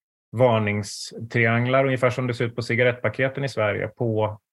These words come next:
produkter som innehåller då höga mängder socker, salt och processade fetter. Eh, så att man får en tydlig varning. Då är det inte de här glada tecknade gubbarna på müslipaketen, utan då är det stora svarta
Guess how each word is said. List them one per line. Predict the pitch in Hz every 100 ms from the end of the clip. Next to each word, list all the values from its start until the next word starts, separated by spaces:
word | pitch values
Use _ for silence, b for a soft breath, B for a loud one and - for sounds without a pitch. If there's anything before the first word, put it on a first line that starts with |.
| _ -
produkter | 120 113 104 -
som | 101 117
innehåller | 113 107 104 120 127
då | 110 104
höga | 113 113 110
mängder | 113 110 101 104 - -
socker, | - 139 - 147 139
salt | - 113 107 104 -
och | - 104 - - - _ _ _ _ _ -
processade | 110 110 - 107
fetter. | - 101 - 92 - - _ _ 110
Eh, | 104 101 101 101 -
så | - -
att | 113 - - - - 135
man | 139 143 -
får | 147 120
en | 123 117
tydlig | 170 127 107 131
varning. | 127 117 110 135 113
Då | 104
är | 123
det | 147
inte | - 117 113 - _ _ _ _ _
de | 117 117
här | 110
glada | 107 113 117 110 104 104
tecknade | 117 110 - 107 104 107
gubbarna | 104 104 107 98 107 107
på | - 107
müslipaketen, | 107 110 - 104 104 107 135 147 - 147 123
utan | 123 117
då | 117
är | 113
det | 110 101 - - 110
stora | - 127 104 110 110
svarta | - 110 - 101 101 101